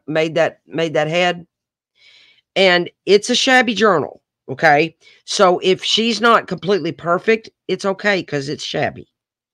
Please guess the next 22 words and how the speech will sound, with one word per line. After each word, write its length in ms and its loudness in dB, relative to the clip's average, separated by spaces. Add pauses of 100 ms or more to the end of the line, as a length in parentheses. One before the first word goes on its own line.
(500)
See, 160 2
I 80 6
say 220 0
that 120 4
with 100 -2
every 160 0
project. 380 0
This 100 -8
is 40 -12
what 120 0
I 40 -4
said 180 -4
about 180 -2
the 60 -10
grunge, 340 -4
too. 340 -2
<laughs> 40 -10
I'm 200 4
like, 220 2 (260)
"Well, 140 0
it's 100 -8
grunge." 440 0